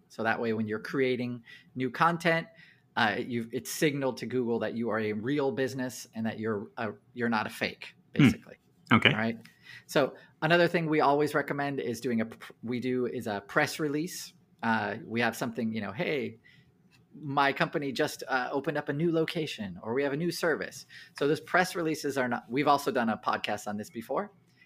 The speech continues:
Speaker 1: Those press releases are not, uh, you know, like the old timey, you know, <laughs> what, what did the old timey guys say?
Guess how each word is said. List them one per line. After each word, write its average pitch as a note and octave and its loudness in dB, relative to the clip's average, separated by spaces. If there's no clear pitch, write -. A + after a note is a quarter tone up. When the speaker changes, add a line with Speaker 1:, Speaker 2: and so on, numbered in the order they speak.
Speaker 1:
Those C3 0
press E3+ 4
releases C#3 0
are A2+ 2
not, A2+ 2
uh, G#2+ 2
you G#2+ -8
know, F#2 -6
like G2 -4
the - -8
old G#2+ -4
timey, A2 -2
you - -4
know, F#2+ -8
<laughs> G#3 4
what, F3+ 4
what E3+ 8
did F#3+ 8
the G3 8
old F#3+ 6
timey F#3+ 8
guys F#3+ 8
say? F#3+ 6